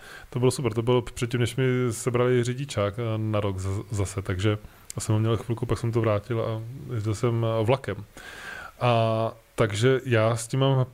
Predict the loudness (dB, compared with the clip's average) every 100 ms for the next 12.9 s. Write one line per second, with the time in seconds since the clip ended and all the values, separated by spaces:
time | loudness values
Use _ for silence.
0 | -6 0 2 0 2 2 4 2 0 0
1 | -2 -2 -2 0 2 2 2 0 0 0
2 | 0 -2 0 0 0 -2 -2 -4 -2 -2
3 | -2 0 0 2 0 0 0 -2 -4 -6
4 | -6 -8 -10 -12 -14 -16 -16 -16 -18 -6
5 | 0 0 2 4 4 4 2 0 0 -4
6 | -4 -4 -4 -2 -2 0 -2 0 -2 -4
7 | -4 -4 0 0 2 0 -4 -12 -10 -10
8 | -10 -16 -18 -16 -8 0 2 2 0 -4
9 | -4 -6 -4 -4 -2 -2 -2 -4 -8 -2
10 | -2 -2 -4 -4 -2 -2 -4 -6 -8 -6
11 | -6 -6 -6 -4 -2 0 2 0 0 -2
12 | -2 -12 -14 -14 0 4 4 4